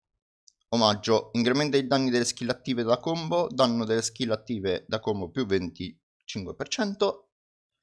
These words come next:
Questa la dovete sbloccare, però vedete questa, la salute in cui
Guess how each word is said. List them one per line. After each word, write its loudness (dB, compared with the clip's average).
Questa 4
la 10
dovete 4
sbloccare, 0
però 6
vedete 2
questa, -2
la 6
salute 0
in -2
cui -6